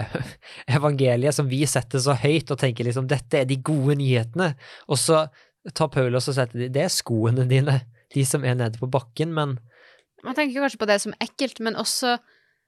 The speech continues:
Speaker 2: på den her tiden, når man ikke har heis, man har ikke rulletrapp, man har ikke rulleskøyter, man har ikke,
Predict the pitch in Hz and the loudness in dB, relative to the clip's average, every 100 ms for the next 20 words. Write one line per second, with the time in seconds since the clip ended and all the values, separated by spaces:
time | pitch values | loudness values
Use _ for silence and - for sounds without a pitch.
0 | _ _ - 208 208 240 - 190 175 175 | _ _ -2 0 0 -2 0 -2 -2 -6
1 | - _ _ _ - 180 180 185 - 185 | -12 _ _ _ -14 -10 -8 -8 -10 -8
2 | 180 170 165 _ _ _ _ _ _ _ | -6 -6 -8 _ _ _ _ _ _ _
3 | _ - 185 240 - - - _ _ _ | _ -6 -4 -4 -8 -20 -20 _ _ _
4 | 170 165 160 170 202 190 - 262 _ - | -8 -8 -6 -6 -4 -4 -4 -6 _ -20
5 | _ _ _ _ _ - 190 185 185 175 | _ _ _ _ _ -12 -8 -8 -4 -4
6 | 175 - 196 - 202 185 185 185 185 190 | -6 -8 -12 -8 -4 -2 -2 -4 -6 -8
7 | - 214 214 185 214 208 269 294 _ _ | -10 -6 -4 -4 -4 -4 -2 -4 _ _
8 | _ _ _ - 196 185 185 185 180 180 | _ _ _ -10 -6 -6 -4 -2 -2 -4
9 | - - 262 _ _ 196 - - - 180 | -8 -12 -20 _ _ -14 -12 -10 -6 -4